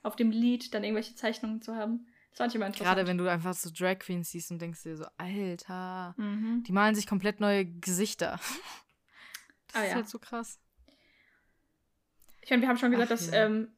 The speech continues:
Speaker 1: Jungs und Männer sich auch schminken dürfen, ne? Das haben wir direkt am
Speaker 2: Ja,
Speaker 1: Anfang
Speaker 2: eben,
Speaker 1: gesagt. Da
Speaker 2: natürlich.
Speaker 1: müssen wir, das
Speaker 2: Das ist,
Speaker 1: müssen wir,
Speaker 2: das,
Speaker 1: das ist
Speaker 2: das ist auch so
Speaker 1: obvious.
Speaker 2: für mich
Speaker 1: Also das sollte für
Speaker 2: mit
Speaker 1: euch
Speaker 2: Kopfhörer ist rausgerutscht.
Speaker 1: Ja.
Speaker 2: Das ist für mich so ein, äh, so ein, ich bin es schon total gewöhnt.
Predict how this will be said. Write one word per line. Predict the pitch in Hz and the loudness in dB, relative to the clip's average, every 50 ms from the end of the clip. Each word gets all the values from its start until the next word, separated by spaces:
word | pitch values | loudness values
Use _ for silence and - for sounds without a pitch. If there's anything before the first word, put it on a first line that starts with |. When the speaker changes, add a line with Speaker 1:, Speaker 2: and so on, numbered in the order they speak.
| _ | _
Speaker 1:
Jungs | _ 220 226 240 240 233 233 233 | _ 2 6 6 6 6 6 4
und | 226 | 0
Männer | 220 220 220 220 | 2 2 2 2
sich | 214 214 - | 0 0 0
auch | - 214 - | 0 0 0
schminken | - 214 214 214 - 208 | 0 -2 -2 0 0 0
dürfen, | 208 202 - 226 | 0 0 0 0
ne? | 214 | -2
Das | 214 226 | 0 2
haben | - 233 | 2 2
wir | 220 | 4
direkt | 208 214 202 214 - | 4 4 2 2 0
am | - | 0
Speaker 2:
Ja, | 165 | 0
Speaker 1:
Anfang | 208 226 240 220 | 0 2 2 4
Speaker 2:
eben, | 214 | 4
Speaker 1:
gesagt. | 214 202 202 214 - | 4 4 2 2 4
Da | 220 | 4
Speaker 2:
natürlich. | 226 226 226 | 4 2 2
Speaker 1:
müssen | - | 0
wir, | 226 208 | -2 -2
das | 196 - | 4 6
Speaker 2:
Das | 254 | 6
ist, | 262 254 | 6 8
Speaker 1:
müssen | 262 247 | 8 8
wir, | 240 226 | 10 10
Speaker 2:
das, | 233 240 | 8 6
Speaker 1:
das | 277 262 | 2 -2
ist | - | 4
Speaker 2:
das | - | 6
ist | 254 247 | 6 8
auch | |
so | 233 233 | 8 8
Speaker 1:
obvious. | 269 269 254 - - - | 10 10 8 8 6 4
Speaker 2:
für | 202 | 4
mich | 202 220 233 | 6 6 6
Speaker 1:
Also | 240 226 240 | 6 6 4
das | 233 | 4
sollte | - 240 247 254 262 247 | 4 4 4 4 2 0
für | - 247 | 2 2
Speaker 2:
mit | 226 226 | 4 4
Speaker 1:
euch | 226 | 4
Speaker 2:
Kopfhörer | 240 233 - 190 180 180 180 | 2 2 0 0 0 0 0
ist | 185 | 0
rausgerutscht. | 185 185 - - 190 196 190 - - | 0 -2 -2 -2 -4 -4 -4 -4 -2
Speaker 1:
Ja. | - 226 208 - - - | -2 -2 -2 -2 -4 -4
Speaker 2:
Das | - 185 | -2 -2
ist | - | 2
für | - 226 208 | 4 6 6
mich | 208 226 220 - | 6 6 6 4
so | - 190 190 190 | 4 4 4 6
ein, | 185 185 185 180 180 | 6 4 4 2 0
äh, | - - 175 180 175 175 175 175 170 170 175 175 - - _ _ _ _ _ _ _ _ _ | 0 -2 0 0 2 2 2 0 0 -2 -2 -4 -8 -14 _ _ _ _ _ _ _ _ _
so | - - - - 185 185 | -12 -10 -4 -2 0 0
ein, | 185 180 175 170 170 180 190 - _ _ _ _ _ _ _ _ _ _ _ _ - - - - | 0 -2 -4 -6 -8 -10 -12 -18 _ _ _ _ _ _ _ _ _ _ _ _ -20 -20 -12 -10
ich | 190 - - - | -10 -10 -10 -2
bin | 196 226 240 247 | 0 2 2 2
es | 233 - | 2 4
schon | 208 196 202 185 | 4 4 4 2
total | - - - 185 196 190 | 0 -2 -2 0 0 0
gewöhnt. | 185 180 185 220 214 185 220 - | 0 0 0 0 0 0 -2 -6